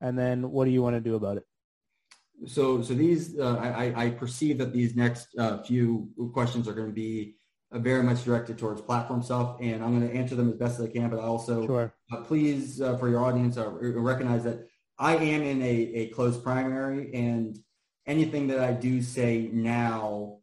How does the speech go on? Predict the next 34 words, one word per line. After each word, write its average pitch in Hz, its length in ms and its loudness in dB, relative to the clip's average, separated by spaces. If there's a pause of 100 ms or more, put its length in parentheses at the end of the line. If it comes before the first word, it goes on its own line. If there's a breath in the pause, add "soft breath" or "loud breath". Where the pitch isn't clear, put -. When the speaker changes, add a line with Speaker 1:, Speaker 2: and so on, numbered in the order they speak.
(180)
Speaker 2:
not 123 300 0
necessarily 120 640 0 (100)
is, 107 640 -6 (220)
is, 104 580 -6 (840)
well, 107 240 -4
how, 110 140 -8
how 107 140 -8
do 107 80 -6
I 98 40 -8
say 101 140 -10
this? - 120 -14 (240 soft breath)
Anything 160 300 2
I 139 60 2
do 139 140 0
say 127 160 0
now, 117 680 0 (300)
um, 101 520 -6 (1080)
is, 123 200 -2
is 123 160 -6
stuff 147 240 0
that 123 300 0
I've, - 0 -
I've, 113 260 -2 (140)
I've 104 140 -10 (120)
vetted 147 400 2
and 123 100 -2
I've 107 160 -6
gone 127 320 2
through 123 320 4
and 110 120 0
I, 104 80 -8 (360)
I, 107 60 -10
I 110 40 -12
understand 123 720 -2